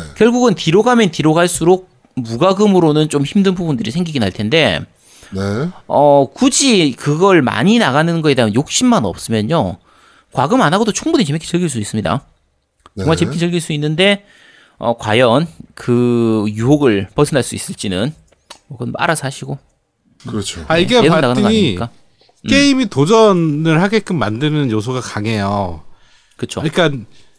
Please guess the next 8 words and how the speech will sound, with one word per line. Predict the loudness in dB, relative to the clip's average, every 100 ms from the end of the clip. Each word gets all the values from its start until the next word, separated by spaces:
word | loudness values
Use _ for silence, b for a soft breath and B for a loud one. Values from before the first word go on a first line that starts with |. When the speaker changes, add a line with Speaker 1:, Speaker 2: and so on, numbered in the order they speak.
| _
Speaker 3:
아까도 | -8 -2 2 2
난 | 2 0
일 | 0 -2
챕터 | -2 0 -2
끝에 | 0 -2 2 2
왕 | 4 2
보스까지 | 0 0 0 -2 -2
갔는데 | -2 -2 0 0 2 2 2